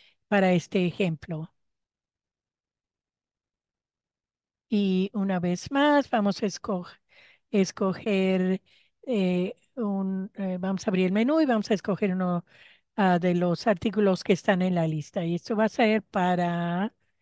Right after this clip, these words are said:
el contratis-, eh, las cuotas que le vamos a pagar al contratista,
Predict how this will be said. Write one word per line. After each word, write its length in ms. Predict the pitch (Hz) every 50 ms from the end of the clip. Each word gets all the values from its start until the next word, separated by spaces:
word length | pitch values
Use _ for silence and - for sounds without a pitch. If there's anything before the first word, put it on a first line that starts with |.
| _ _ _ _ -
el 220 | 262 214 202 190
contratis-, 800 | - 208 196 180 - 190 185 175 - 220 220 226 - - - _
eh, 300 | - 220 190 185 180 180 175
las 300 | 175 170 160 156 - -
cuotas 420 | - 240 214 214 - 240 226 -
que 120 | - - 202
le 100 | 185 180
vamos 260 | 185 185 180 - -
a 60 | 196
pagar 280 | 170 202 180 180 180 180
al 240 | 175 180 175 156 -
contratista, 920 | - 202 185 - - 196 180 - 262 233 220 - - 247 220 214 226 -